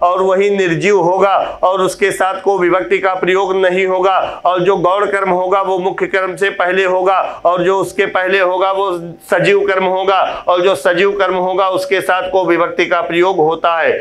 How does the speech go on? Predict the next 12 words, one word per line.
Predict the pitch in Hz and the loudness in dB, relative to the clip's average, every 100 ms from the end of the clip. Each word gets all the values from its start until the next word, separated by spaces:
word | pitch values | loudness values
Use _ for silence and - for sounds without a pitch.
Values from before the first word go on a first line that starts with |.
| - | -4
तो | - 165 | 0 0
इस | 165 | 2
तरह | 170 165 160 | 0 0 0
से | 170 | -2
हम | 160 | 0
मुख्य | 165 165 151 | -2 -4 -4
कर्म | 175 160 | -2 0
और | 151 160 143 | 2 2 2
गौण | 151 156 | 0 0
कर्म | 160 151 151 | 0 -2 -2
की | 156 | -4
पहचान | 151 139 147 170 226 | 0 0 0 0 0